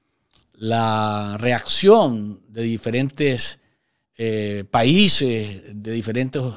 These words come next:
eh, organismos que trabajan con la belleza y que trabajan con la mujer,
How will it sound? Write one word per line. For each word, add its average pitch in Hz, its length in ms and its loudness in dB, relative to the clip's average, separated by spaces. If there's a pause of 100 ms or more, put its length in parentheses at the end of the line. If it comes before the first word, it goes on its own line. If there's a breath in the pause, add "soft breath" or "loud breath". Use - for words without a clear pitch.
eh, 101 640 -10 (240)
organismos 127 460 -2
que 135 100 -2
trabajan 123 340 -4
con 127 140 -8
la 107 100 -8
belleza 139 480 0
y 123 40 -4
que 110 80 -10
trabajan 110 340 -6
con 110 140 -10
la 107 60 -10
mujer, 104 440 -8